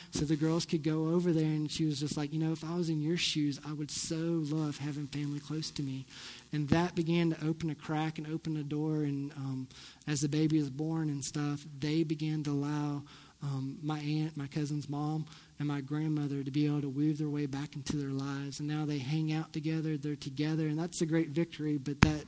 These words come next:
victory of my aunt and my grandmother coming to know Christ, that's one that we are still pulling for. And so this morning, I want you to begin to think about, just imagine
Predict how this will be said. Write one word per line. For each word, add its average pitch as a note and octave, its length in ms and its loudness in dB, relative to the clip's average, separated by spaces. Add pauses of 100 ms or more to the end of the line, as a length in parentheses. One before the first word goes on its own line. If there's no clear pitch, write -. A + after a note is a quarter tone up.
(420)
victory E3+ 520 4
of D3 180 0
my D3 140 0
aunt D#3 300 0
and D#3+ 80 -6
my D3 100 -2
grandmother D3+ 380 0
coming D3+ 300 -2
to D3 140 0
know D3 60 0
Christ, D3 420 -4
that's - 240 -8
one D3 380 -2 (460)
that D3+ 140 -8
we E3+ 260 2
are F3 60 0
still D#3+ 280 -2
pulling D3+ 420 -4
for. C#3 280 -6
And C#3 120 -6
so D#3 320 0 (840)
this D3+ 220 6
morning, F3+ 420 8
I D#3 140 0
want F#3 300 2
you G3 100 6
to F3 60 4
begin D#3+ 240 6
to D#3+ 100 2
think D#3+ 220 0
about, D3+ 240 0
just G3 220 2
imagine D#3 880 4